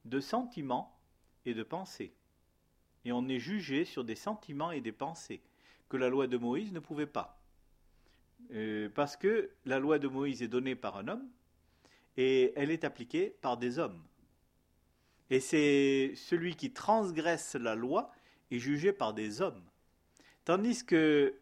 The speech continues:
d'avec une nouvelle nature et dans la nouvelle condition qui est, qui est créée en Jésus-Christ,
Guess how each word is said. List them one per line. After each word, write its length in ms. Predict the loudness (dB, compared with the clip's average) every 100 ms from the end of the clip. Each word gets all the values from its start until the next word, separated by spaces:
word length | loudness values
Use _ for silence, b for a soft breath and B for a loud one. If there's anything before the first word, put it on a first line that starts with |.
| _ _ -20 -20 -20
d'avec 460 | -4 0 2 2
une 120 | -2
nouvelle 360 | -2 0 0 2
nature 600 | -2 -2 -2 -2 -2 -6 _
et 120 | -4
dans 160 | 0 0
la 160 | -2
nouvelle 400 | -2 0 2 2
condition 640 | 0 -4 -4 -8 -2 -2 -4 B B B
qui 180 | -6 4
est, 420 | 6 6 2 0
qui 120 | -2 -4
est 60 |
créée 340 | -2 0 2 2
en 140 | 0
Jésus-Christ, 720 | -2 -4 -4 -4 -2 -2 -10